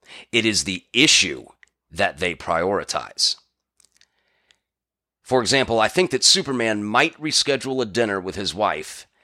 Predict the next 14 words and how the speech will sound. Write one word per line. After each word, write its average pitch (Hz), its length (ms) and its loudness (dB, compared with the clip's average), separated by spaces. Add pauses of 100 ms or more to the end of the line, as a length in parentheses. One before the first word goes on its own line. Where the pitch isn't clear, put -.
(360)
if 104 120 -8
he 107 100 -6
has 135 180 4
to - 80 0
go 127 120 2
save 139 380 2
someone 98 380 2
that 90 100 -4
has 92 120 -6
just - 220 -2
fallen 90 320 0
off 78 220 -4
a - 40 -10
cliff. - 500 -6